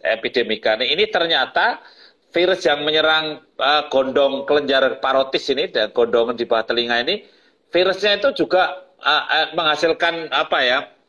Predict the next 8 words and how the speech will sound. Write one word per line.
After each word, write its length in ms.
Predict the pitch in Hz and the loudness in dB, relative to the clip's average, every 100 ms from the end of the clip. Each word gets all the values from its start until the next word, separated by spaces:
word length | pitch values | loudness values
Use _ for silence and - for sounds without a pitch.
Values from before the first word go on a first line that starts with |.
| 107 | -6
antigen 400 | 131 - - 151 | -4 -4 -2 -2
antibodi 480 | 147 175 143 143 233 | -2 0 0 2 2
yang 160 | 180 | 2
akhirnya 320 | 165 180 226 - _ | 0 0 -2 -4 _
merusak 400 | 175 196 214 190 | 0 0 0 0
tes-tesnya 640 | 220 - 233 196 139 113 | -2 0 -2 0 0 0
gitu, 240 | 107 95 95 - _ _ | 0 0 -4 -8 _ _
merusak 320 | 135 143 123 | -2 0 0